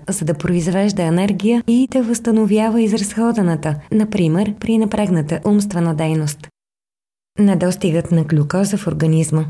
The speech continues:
води до влошаване на настроението, изтощение,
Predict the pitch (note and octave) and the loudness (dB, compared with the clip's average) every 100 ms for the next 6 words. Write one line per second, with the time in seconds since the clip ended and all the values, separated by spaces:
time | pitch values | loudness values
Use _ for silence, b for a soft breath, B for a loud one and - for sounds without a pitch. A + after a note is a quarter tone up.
0 | - F#3 G3 G3+ G3+ F3+ D#3+ E3 D#3+ G3 | -8 -4 0 2 2 2 0 -2 -2 0
1 | G#3+ G#3 E3+ D#3 D#3+ - E3+ D#3 D#3 D#3 | 2 2 2 0 -2 -2 -2 0 0 0
2 | F#3+ G3+ B F#3+ - D3+ D3 F3+ F#3+ G3 | -2 -4 B -4 -2 -4 -2 0 4 4
3 | G3+ | 4